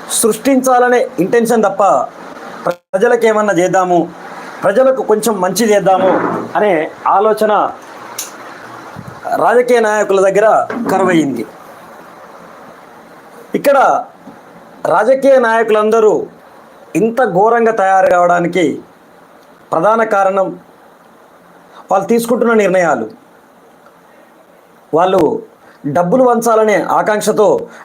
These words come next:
డబ్బులు పంచితే గెలుస్తాం, పంచిన తర్వాత వడ్డీలకు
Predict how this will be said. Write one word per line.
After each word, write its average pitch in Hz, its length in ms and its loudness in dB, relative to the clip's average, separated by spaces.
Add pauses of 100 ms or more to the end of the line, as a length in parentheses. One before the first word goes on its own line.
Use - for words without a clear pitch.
డబ్బులు 170 420 0
పంచితే 196 360 0 (340)
గెలుస్తాం, 196 380 0 (640)
పంచిన 202 280 0 (100)
తర్వాత 240 320 2 (460)
వడ్డీలకు 233 580 2